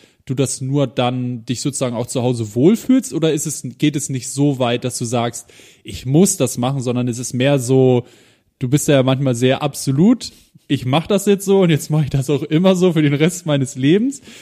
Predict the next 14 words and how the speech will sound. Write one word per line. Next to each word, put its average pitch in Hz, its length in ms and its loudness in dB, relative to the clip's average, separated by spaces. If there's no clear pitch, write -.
Ist, 160 220 -2
ist 175 240 -4
es 196 100 0
eher 156 200 0
zwanghaft 208 640 0
oder 180 160 2
ist 180 160 0
es 160 100 -6
eher 165 160 -2
so 147 100 -2
ein 147 100 0
bisschen 156 280 -2
aus 147 200 -6
diesem, 139 520 -4